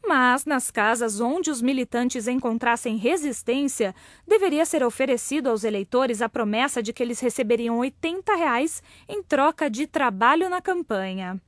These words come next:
"Dessa forma, não há risco de denúncias e complicações legais", diz o documento. Clayton acabou derrotado nas eleições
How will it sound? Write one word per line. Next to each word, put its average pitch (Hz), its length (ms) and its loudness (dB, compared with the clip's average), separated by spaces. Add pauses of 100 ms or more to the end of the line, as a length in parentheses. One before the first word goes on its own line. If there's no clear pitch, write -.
(160)
"Dessa 220 400 0
forma, 277 500 2
não 233 380 2
há 381 80 8
risco 285 420 -2
de 277 140 -2
denúncias 269 640 0
e 403 60 4
complicações 381 840 0
legais", 220 680 0
diz 202 220 -4
o 226 60 0
documento. 202 840 -4 (460)
Clayton 240 460 2
acabou 233 420 2
derrotado 247 800 2
nas 277 180 0
eleições 226 800 -2